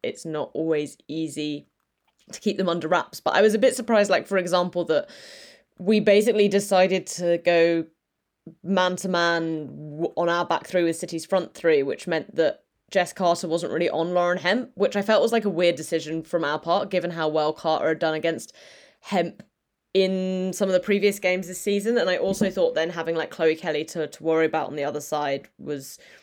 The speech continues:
stressful, just because she is a lot faster than Magda Eriksson, and at points it, Magda looked like she was running through tre-, treacle. So I think City should probably would have been disappointed not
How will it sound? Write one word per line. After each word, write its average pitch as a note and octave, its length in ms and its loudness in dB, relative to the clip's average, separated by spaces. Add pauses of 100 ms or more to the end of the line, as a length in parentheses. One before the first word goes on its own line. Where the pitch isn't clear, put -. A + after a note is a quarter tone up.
(180)
stressful, G3 720 -2
just G3+ 220 -6
because F3+ 360 -2
she F3 220 -2
is E3 100 0
a D#3+ 80 0
lot D#3 240 -2
faster D3+ 340 -4
than C#3+ 120 -8
Magda C#3+ 300 -8
Eriksson, E3 600 -2
and D#3 140 -6
at - 100 -6
points - 260 -6
it, D3 140 -6
Magda D3+ 340 -8
looked - 160 -6
like G2 140 -4
she - 100 -10
was C#3 120 -8
running C#3+ 200 -6
through - 180 -14
tre-, - 320 -12 (100)
treacle. - 500 -8 (360)
So F#3+ 420 4 (960)
I G3+ 100 4
think A3+ 360 0
City A3+ 440 0
should G3+ 200 -10 (400)
probably F3 400 0
would E3 160 0
have D#3+ 120 -4
been E3 200 -2
disappointed E3 800 -6
not - 500 -6